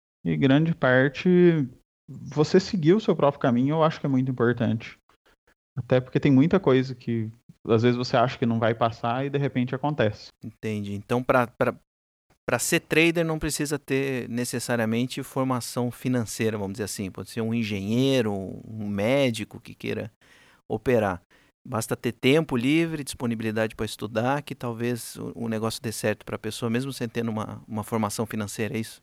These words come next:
Speaker 1: É, eu sou formado em piano. <laughs> Então dá pra ver que é bem diferente. E agora eu tô cursando engenharia, que é outra área também que não tem ligação direta.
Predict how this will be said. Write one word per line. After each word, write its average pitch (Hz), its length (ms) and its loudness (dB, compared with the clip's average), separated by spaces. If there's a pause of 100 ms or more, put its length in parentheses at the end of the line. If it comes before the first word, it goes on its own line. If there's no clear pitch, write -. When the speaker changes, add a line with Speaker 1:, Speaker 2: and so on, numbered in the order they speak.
(140)
Speaker 1:
É, 131 140 4
eu 104 100 0
sou 110 180 -8
formado 120 480 2
em 151 120 0
piano. 131 500 4
<laughs> - 1300 0 (480)
Então 139 540 2
dá 131 120 -2
pra 147 200 0
ver 127 200 2
que 139 400 2 (180)
é 135 80 4
bem 123 360 6
diferente. 120 680 2
E 107 200 6
agora 113 340 6
eu 127 40 0
tô 131 100 -8
cursando 139 360 0
engenharia, 139 500 2
que 117 120 -6
é 113 60 2
outra 117 280 2
área 127 200 4
também 117 300 -2
que 147 160 -10
não 139 300 0
tem 131 140 4
ligação 131 580 2
direta. 123 520 2